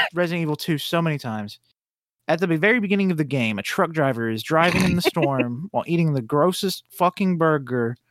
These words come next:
Speaker 2: I've ever
Speaker 1: <laughs>
Speaker 2: seen. It's like SpongeBob making that bad burger for the food critic levels of gross looking.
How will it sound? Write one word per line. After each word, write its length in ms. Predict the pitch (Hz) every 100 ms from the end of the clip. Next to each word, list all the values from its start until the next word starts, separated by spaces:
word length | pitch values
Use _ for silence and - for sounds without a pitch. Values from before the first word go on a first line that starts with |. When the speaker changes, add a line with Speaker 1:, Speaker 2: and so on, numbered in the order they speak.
| -
Speaker 2:
I've 400 | - - - 127 -
ever 300 | - 160 165
Speaker 1:
<laughs> 120 | -
Speaker 2:
seen. 440 | - 131 101 85 101 _ _ _ _ _ - - _ _ _ _ _ -
It's 140 | 156
like 220 | 180 170 -
SpongeBob 840 | - 202 202 196 180 190 180 170
making 380 | 156 165 170 180
that 240 | 170 135
bad 320 | 127 156 180 165
burger 460 | 160 156 135 147
for 180 | 151 139
the 100 | 110
food 380 | - - 185 170
critic 360 | - 180 175
levels 380 | 156 131 127 123
of 140 | 113 107
gross 340 | 143 165 -
looking. 440 | 165 165 170 170